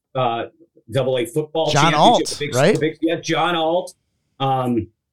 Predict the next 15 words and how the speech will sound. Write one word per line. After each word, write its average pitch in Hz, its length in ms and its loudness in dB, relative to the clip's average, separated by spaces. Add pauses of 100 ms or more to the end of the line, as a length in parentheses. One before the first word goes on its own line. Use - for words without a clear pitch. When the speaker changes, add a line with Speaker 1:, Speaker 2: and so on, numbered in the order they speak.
(160)
Speaker 1:
those 143 240 0
guys 156 260 -2
were 139 380 -2
legends 131 480 -2
in 113 100 -4
Columbia 127 300 -2
Heights. 131 320 -6
Um, 123 320 -4 (320)
but 156 80 2
yeah, 175 180 2
so 180 160 -2
I 202 120 -2
was 262 180 -4
there 180 260 -2
through 156 460 0